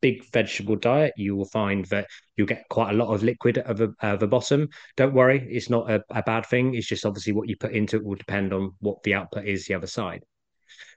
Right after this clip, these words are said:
Um, and when you, uh, uh, uh, you have that, um, that leachate at the bottom, that's a really good, uh, little product, um, because it's full of microorganisms. So we recommend to either dilute it. So it's a one to one hundred.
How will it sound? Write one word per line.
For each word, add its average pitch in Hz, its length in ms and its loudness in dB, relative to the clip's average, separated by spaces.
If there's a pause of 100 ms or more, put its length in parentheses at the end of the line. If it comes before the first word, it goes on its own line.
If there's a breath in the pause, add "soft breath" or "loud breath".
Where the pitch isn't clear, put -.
(180 loud breath)
Um, 113 320 2
and 127 380 2
when 151 320 6
you, 131 480 4
uh, 110 260 -2 (180)
uh, 110 380 -4
uh, 101 220 2 (120)
you 110 140 0
have 127 220 0
that, 110 160 0 (260)
um, 95 420 -4 (120)
that 113 180 -2
leachate 113 420 2
at 104 60 -4
the 104 80 -4
bottom, 95 640 -2
that's 120 200 -2
a 113 60 2
really 113 380 4
good, - 240 0 (120)
uh, 101 180 -2
little 104 180 -2
product, - 600 -4
um, 98 240 -2
because 101 280 -4
it's 98 140 -10
full 127 180 2
of 98 160 0
microorganisms. 98 840 -2
So 101 260 0 (400 loud breath)
we 110 140 6
recommend 110 540 2
to 101 320 0
either 117 200 2
dilute 113 480 2
it. 156 160 6 (180)
So - 200 -6
it's 101 220 -6
a 101 100 2
one 131 300 4
to 117 120 -2
one 107 160 2
hundred. 123 420 4